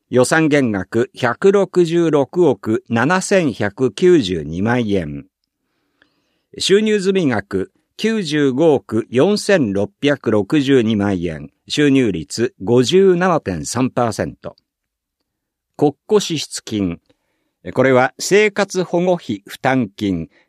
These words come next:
児童手当負担金等。予算減額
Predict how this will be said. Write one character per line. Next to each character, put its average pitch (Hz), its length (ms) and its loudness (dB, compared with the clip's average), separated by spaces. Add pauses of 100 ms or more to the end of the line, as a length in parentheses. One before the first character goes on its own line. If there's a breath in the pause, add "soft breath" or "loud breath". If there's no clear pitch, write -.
児 117 160 -2
童 202 300 4
手 202 180 -2
当 123 360 0
負 - 120 -16
担 127 200 0
金 101 220 -4
等。 - 380 -6 (580)
予 120 160 2
算 147 240 2
減 127 240 0
額 90 420 -6